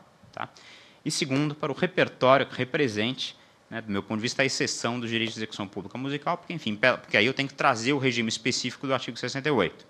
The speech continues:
tá? E, eh, da própria, se não me engano, noventa e nove da Lei nove mil cento e dez. Por quê? Porque em relação aos direitos de execução pública musical, essas entidades são obrigadas a unificar o critério da sua cobrança, unificar, unificar o preço e unificar a cobrança.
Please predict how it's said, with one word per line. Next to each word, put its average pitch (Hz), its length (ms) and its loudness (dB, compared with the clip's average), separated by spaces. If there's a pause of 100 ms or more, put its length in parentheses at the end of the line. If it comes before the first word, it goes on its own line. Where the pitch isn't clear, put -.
(120)
tá? - 120 -14 (760)
E, 117 280 2
eh, 95 760 4
da 87 180 2
própria, 117 500 2
se - 120 -6
não 95 80 -4
me 92 80 -4
engano, 107 180 -2
noventa 101 600 0
e 113 60 0
nove 117 580 4 (300)
da 101 120 -2
Lei 101 160 0
nove 101 220 -4
mil 98 80 -4
cento 104 260 -6
e 120 60 -8
dez. 87 420 0 (340)
Por 110 120 -6
quê? 90 180 -2
Porque - 180 -8
em 92 40 -2
relação 95 340 0
aos 107 80 0
direitos 95 240 0
de - 80 -4
execução 92 340 -6
pública 98 320 -6
musical, 135 540 2
essas 120 300 2
entidades 131 420 -2
são 156 140 -2
obrigadas 135 360 2
a 139 60 2
unificar 151 720 0 (720)
o 123 60 -14
critério 101 380 2
da 92 120 0
sua 101 160 -2
cobrança, - 600 0
unificar, 78 560 -8
unificar 92 320 -4
o 107 40 0
preço 165 420 2
e - 20 -6
unificar 175 280 2
a - 20 4
cobrança. 143 520 2